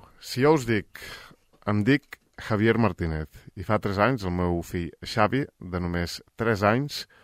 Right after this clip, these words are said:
fou assassinat en l'atac terrorista de la Rambla de Barcelona.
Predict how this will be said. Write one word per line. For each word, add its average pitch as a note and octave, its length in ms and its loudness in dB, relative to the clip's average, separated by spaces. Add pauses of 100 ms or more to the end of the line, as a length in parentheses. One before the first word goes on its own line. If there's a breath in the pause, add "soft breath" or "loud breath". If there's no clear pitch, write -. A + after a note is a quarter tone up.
(240 soft breath)
fou C#3 460 0 (100)
assassinat G2 640 -4 (560)
en F2+ 240 -6
l'atac G2+ 460 0 (100)
terrorista F2+ 500 -4
de F#2+ 140 0
la E2+ 80 -2
Rambla F#2 320 0
de E2+ 80 -2
Barcelona. D#2+ 480 -8